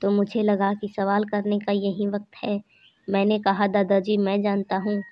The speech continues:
दादाजी ने कहा कि, "बाकी सब जाएं, तुम मेरे पास बैठो।"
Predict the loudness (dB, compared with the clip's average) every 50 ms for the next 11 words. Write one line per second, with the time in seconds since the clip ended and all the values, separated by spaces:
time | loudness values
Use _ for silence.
0 | -20 -20 _ _ _ _ -2 0 2 2 4 4 2 2 2 0 0 0 0 -2
1 | -2 -4 -2 0 -2 -2 -2 -4 _ _ _ -6 -4 2 2 0 0 0 -6 -8
2 | -4 -4 -6 -6 -4 -4 -2 -2 0 0 -2 -2 -4 _ _ _ _ _ _ _
3 | _ _ _ 0 2 4 4 4 4 4 2 2 2 2 2 2 0 -2 -2 -2
4 | -2 0 -2 -4 -4 -4